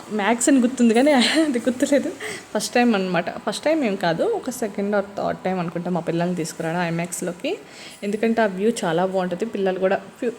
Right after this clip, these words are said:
ఇప్పుడేం తెలియదు కానీ పిల్లలకి ఫ్యూచర్‌లో చెప్పుకునేటప్పుడు వాళ్ళకి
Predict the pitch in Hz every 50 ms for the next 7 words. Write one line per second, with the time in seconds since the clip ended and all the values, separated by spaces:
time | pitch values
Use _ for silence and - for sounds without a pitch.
0 | - - 226 - - 269 269 262 269 302 269 247 214 214 240 233 240 233 226 233
1 | 233 214 202 208 214 240 - 359 440 480 403 - - - - - - - 330 330
2 | 330 339 339 339 330 330 339 330 - 262 - - - 285 269 262 254 247 240 302
3 | 339 330 294 254 254 254 -